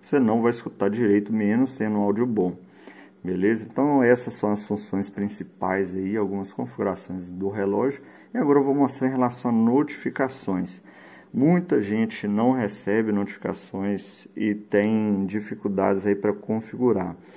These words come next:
Se você pulou o meu vídeo e chegou nessa parte, lembrando, ó, você tem que vir aqui em configurações. Deixa eu voltar aqui. Quando você aperta em configurações,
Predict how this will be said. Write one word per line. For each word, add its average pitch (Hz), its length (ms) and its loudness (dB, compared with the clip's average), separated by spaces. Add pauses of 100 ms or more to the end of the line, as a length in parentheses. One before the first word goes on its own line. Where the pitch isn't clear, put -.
(260)
Se - 140 -4
você 151 340 4
pulou 127 480 8
o - 20 -2
meu 123 180 6
vídeo 113 280 2
e 120 40 -2
chegou 107 300 2
nessa 113 240 0
parte, 101 580 0
lembrando, 101 720 2
ó, 101 140 8
você 98 280 0
tem 120 340 2
que 123 140 -2
vir 101 260 0
aqui 95 420 -4 (460)
em 104 200 2
configurações. 107 1200 2
Deixa 110 240 0
eu - 20 2
voltar 92 400 -2
aqui. 104 420 -4 (300)
Quando 123 160 2
você 117 220 0
aperta 104 400 0
em 98 40 -2
configurações, 113 1080 -2